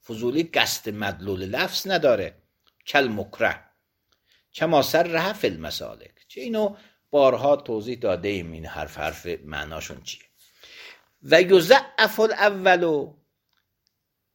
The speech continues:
اولی تضعیف می‌شه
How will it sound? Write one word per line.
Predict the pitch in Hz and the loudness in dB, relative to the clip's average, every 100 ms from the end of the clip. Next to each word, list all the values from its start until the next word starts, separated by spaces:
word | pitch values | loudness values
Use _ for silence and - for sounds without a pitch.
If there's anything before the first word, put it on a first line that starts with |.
| _ _ _ _ _ _ _ _ _ _ _ - | _ _ _ _ _ _ _ _ _ _ _ 2
اولی | 208 233 202 208 214 220 | 4 4 0 4 4 4
تضعیف | 208 180 165 170 214 202 - | -2 0 -2 -6 -8 -8 -10
می‌شه | - - 156 143 | -10 -6 -6 -6